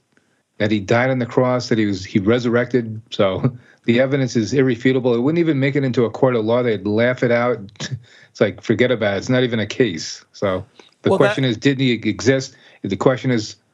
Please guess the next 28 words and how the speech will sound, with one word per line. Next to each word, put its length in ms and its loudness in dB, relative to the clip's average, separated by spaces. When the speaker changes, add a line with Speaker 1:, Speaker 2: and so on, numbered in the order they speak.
Speaker 1:
what 120 2
are 60 4
you 80 2
gonna 160 2
do 160 2
with 100 0
him? 300 -6
And 80 0
hopefully 320 2
it's 100 -6
believe 420 0
in 120 -2
him. 400 -4
So. 180 -4
Speaker 2:
Yeah, 320 -2
that's, 240 2
and 240 0
that's 240 -2
just 300 -2
it. 320 -2
Um, 380 0
it's, 340 -2
there's, 320 0
there, 460 0
you 160 0
know, 160 0
there's, 320 -2
there, 400 0